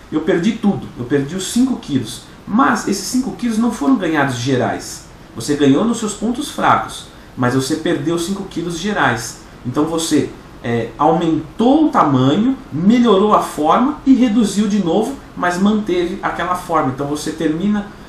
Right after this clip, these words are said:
um, um ciclo com a mesma quantidade de massa, você termina a T P C com a mesma quantidade de massa muscular, mas com uma estética muito melhor. Então o ciclo valeu a pena, melhorou o seu corpo de uma maneira geral, nos olhos de quem tá enxergando.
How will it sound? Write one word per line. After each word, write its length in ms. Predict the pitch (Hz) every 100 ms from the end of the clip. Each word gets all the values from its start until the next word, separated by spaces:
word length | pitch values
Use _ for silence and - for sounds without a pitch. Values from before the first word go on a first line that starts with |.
| - 135
um, 260 | 131 139
um 40 | 147
ciclo 360 | - 156 139 -
com 120 | 139
a 60 |
mesma 220 | 143 190 202
quantidade 360 | 175 143 135
de 80 | 131
massa, 340 | 131 127 - 113
você 180 | 117 -
termina 280 | 143 185
a 20 | 180
T 120 | 160
P 180 | - 143
C 320 | - 123 - - -
com 80 | 135
a 40 | 143
mesma 280 | 196 226
quantidade 440 | - - 139 139 123
de 80 | 127
massa 300 | 123 120 117
muscular, 640 | 113 - 104 160 190 - - -
mas 140 | 190
com 100 | 190
uma 100 | 175
estética 440 | 165 - 147 -
muito 260 | 147 135 139
melhor. 440 | 151 147 117 110 -
Então 200 | - 165
o 40 |
ciclo 300 | - 139 135
valeu 320 | 135 143 131 131
a 60 |
pena, 300 | 131 123 107 113
melhorou 420 | 165 196 156 165
o 40 |
seu 180 | 170 147
corpo 300 | - 143 143 - - -
de 60 | 135
uma 120 | 147
maneira 440 | 143 139 147 147 131
geral, 380 | 127 147 127 127
nos 200 | 131 131
olhos 240 | 151 139
de 80 | 139
quem 180 | 139 143
tá 100 | 135
enxergando. 580 | 131 156 143 120 113